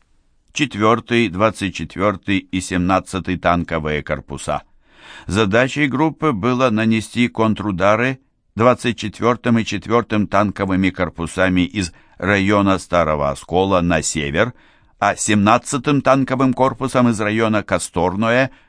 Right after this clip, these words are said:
в южном направлении. Одновременно по решению командующего фронтом подготавливались контрудары первым танковым корпусом Катукова М Е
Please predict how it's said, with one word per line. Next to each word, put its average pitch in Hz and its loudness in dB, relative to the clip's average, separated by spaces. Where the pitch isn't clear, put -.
в 92 -2
южном 98 2
направлении. 92 0
Одновременно 160 0
по 113 -6
решению 110 0
командующего 90 -2
фронтом 80 -2
подготавливались 147 0
контрудары 123 0
первым 104 -2
танковым 95 0
корпусом 98 0
Катукова 92 0
М 80 0
Е 80 0